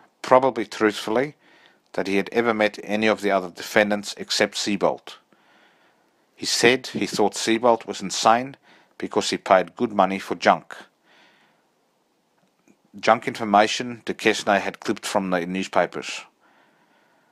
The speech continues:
"I sold him a code used by Benedict Arnold in the war between England and the, and the United States in seventeen seventy-six"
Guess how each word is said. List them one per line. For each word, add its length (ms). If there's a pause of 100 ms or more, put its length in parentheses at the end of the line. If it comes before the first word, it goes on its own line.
(760)
"I 60
sold 380
him 100
a 140 (600)
code 420
used 180
by 120
Benedict 680
Arnold 460
in 140
the 80
war 240
between 400
England 440
and 160
the, 160 (760)
and 160
the 60
United 260
States 360
in 80
seventeen 460
seventy-six" 960